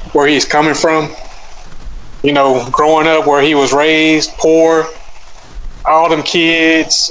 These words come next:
um, handicapped, dad handicapped. He just wanted money, man. He wanted to help his family as much as he could.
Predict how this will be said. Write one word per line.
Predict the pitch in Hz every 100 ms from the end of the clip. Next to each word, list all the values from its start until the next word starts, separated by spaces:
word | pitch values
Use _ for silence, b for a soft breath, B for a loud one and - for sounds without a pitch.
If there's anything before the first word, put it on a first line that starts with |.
| 135
um, | 131 131 127 123
handicapped, | 175 180 175 - 175 170 165 -
dad | 160 165 165
handicapped. | 156 165 156 - 165 160 156 - - - - - - - - - -
He | 190
just | 202 160
wanted | 156 139
money, | 147 147 123
man. | 127 127 131
He | 127 160
wanted | 180 156
to |
help | 147 147
his | 135 -
family | 160 143 131
as | 127
much | 131 135
as | 120
he | 117
could. | 147 131 117